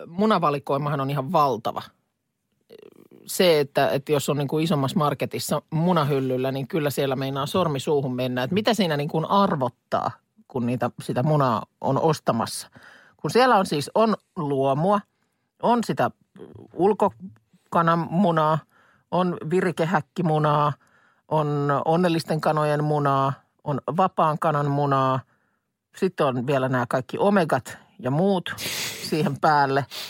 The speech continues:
Ja m-, se, mikä mulla on mennyt täysin ohi, äh, kun käyn, siis suurimmaksi osaksi käyn kaupassa siinä meidän,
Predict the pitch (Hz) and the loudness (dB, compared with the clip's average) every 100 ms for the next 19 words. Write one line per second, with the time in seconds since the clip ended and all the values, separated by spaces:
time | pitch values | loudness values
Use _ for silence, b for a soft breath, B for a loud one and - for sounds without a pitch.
0 | B B B B B 190 - 226 233 - | B B B B B 0 0 -8 -8 -8
1 | - - - 339 330 220 240 320 220 185 | -18 -12 -2 0 2 2 4 4 4 2
2 | 185 196 - 330 254 214 175 247 277 - | 0 -2 0 0 2 -2 0 0 0 -4
3 | 110 _ b b b - 139 147 156 180 | -10 _ b b b -10 -4 -4 -4 -6
4 | 180 202 190 175 120 175 165 - 80 101 | 0 2 2 0 -2 -2 -4 -6 -10 -12
5 | 120 180 - 254 233 147 131 143 135 - | -14 -16 -6 0 2 0 -2 -4 -4 -2
6 | 147 139 160 143 147 - 160 143 143 147 | -2 2 2 2 -2 -6 -6 -2 0 2
7 | 135 | 0